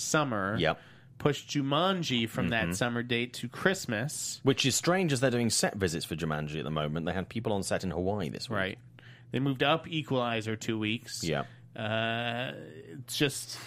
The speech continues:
Speaker 1: uh, what is the point of dating these movies two or, two years out only to, like, switch them around ten months later? And I'm sure that something will get switched again, like Equalizer two, because is that really gonna be ready in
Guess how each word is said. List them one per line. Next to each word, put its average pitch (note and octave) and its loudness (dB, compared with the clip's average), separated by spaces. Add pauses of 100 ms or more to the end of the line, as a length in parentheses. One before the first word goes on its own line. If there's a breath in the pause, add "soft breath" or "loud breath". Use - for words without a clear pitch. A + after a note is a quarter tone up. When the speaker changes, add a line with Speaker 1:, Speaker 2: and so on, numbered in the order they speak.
(240 loud breath)
Speaker 1:
uh, F3 0
what F3+ 4
is D4+ 0
the B3+ 4
point A3 2
of D#3+ 0
dating E3 4
these C3 -2
movies B2+ 0
two - 2
or, D#3 2
two - 0
years D3 4
out C3 4
only C#3+ -2
to, C#3 -2
like, B2 0
switch - -4
them D3 0
around C3+ 0 (480 loud breath)
ten C3 0
months A#2 -4
later? D#3 4
And C3+ 2
I'm B2 -2
sure C3+ 0
that A#2+ -2 (140)
something B2 0
will A#2 0
get A2+ 0
switched - -2
again, A2 0
like G#2+ -2
Equalizer A#2 -2
two, D3+ 4 (400 loud breath)
because A#2 -2
is A2 -2
that B2 4
really B2+ 4
gonna B2 0
be A2+ -2
ready A#2+ 2
in A2 -2